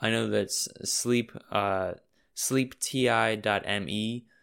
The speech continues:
um, allows you to go through and basically plan out what time you should be waking up and what time you should be falling asleep based off of these rem cycles.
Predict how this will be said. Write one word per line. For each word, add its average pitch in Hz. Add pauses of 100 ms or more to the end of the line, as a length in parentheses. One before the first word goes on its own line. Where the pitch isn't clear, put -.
(260)
um, 101
allows 107
you 104
to -
go 107
through 107
and 98
basically 107
plan 107
out 98
what 113
time 120
you 113
should 110
be 107
waking 104
up 98
and 92
what 104
time 107
you 98
should 98
be 98
falling 107
asleep 98
based 113
off 104
of 98
these 95
rem 98
cycles. -